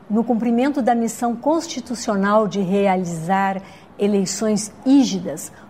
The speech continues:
com absoluta transparência e lisura, está a adotar todas as providências necessárias à investigação e responsabilização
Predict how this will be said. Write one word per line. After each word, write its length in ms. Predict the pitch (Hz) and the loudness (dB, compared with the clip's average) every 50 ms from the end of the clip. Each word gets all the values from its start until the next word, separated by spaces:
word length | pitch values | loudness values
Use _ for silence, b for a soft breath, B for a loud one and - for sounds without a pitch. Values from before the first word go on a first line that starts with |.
| B - | B -2
com 140 | - 214 202 | 0 0 0
absoluta 640 | 190 - - - 220 202 208 269 277 277 277 233 - | 0 -2 -4 -2 -2 0 2 0 0 0 0 -2 -2
transparência 1040 | - - 240 247 294 294 - - - 220 202 196 196 196 196 190 180 - - 208 - - | -2 0 0 2 2 2 -2 -2 -2 -2 0 0 0 0 0 -2 -4 -6 -8 -12 -10 -6
e 80 | - 220 | -2 0
lisura, 680 | 202 202 185 180 165 156 180 226 240 240 - 190 - - B B B B | 0 2 0 0 -2 0 0 2 2 2 0 -2 -6 -10 B B B B
está 420 | 277 262 - - - 320 311 311 | -2 -2 -2 -2 0 0 2 2
a 20 | 320 | 2
adotar 640 | 247 240 240 240 240 - 254 254 262 254 - - - | 2 2 0 0 0 0 0 0 0 -2 -6 -6 0
todas 380 | 339 349 370 311 302 294 233 262 | 2 4 4 4 2 -2 -2 -4
as 180 | 254 - - | -4 -6 -6
providências 720 | - 240 262 226 220 208 180 220 233 233 233 233 202 160 180 | -4 -2 -2 0 0 -2 -2 0 0 0 0 -2 -4 -2 0
necessárias 960 | 220 269 320 302 - 254 214 - - 233 220 233 240 226 202 185 165 - - B B B B B B B | 2 2 2 2 0 -4 -6 -4 0 0 2 2 2 0 0 -4 -6 -8 -12 B B B B B B B
à 140 | 226 233 | 0 0
investigação 1040 | 240 277 339 339 277 294 247 - - - 208 220 208 208 - - 226 233 247 247 247 B B B B B | 2 2 2 2 0 -2 -4 -4 -4 -2 0 0 0 0 0 0 0 2 2 0 -2 B B B B B
e 100 | 262 247 | 0 2
responsabilização 1600 | 202 160 185 254 339 381 359 - - - 262 254 247 - - 233 185 214 190 202 196 170 196 180 180 - - 226 233 240 240 | 2 2 2 4 4 2 2 0 -4 -2 -2 -2 0 0 0 -2 0 -2 -4 -4 -2 -2 -2 -4 -4 -2 -2 0 0 0 -2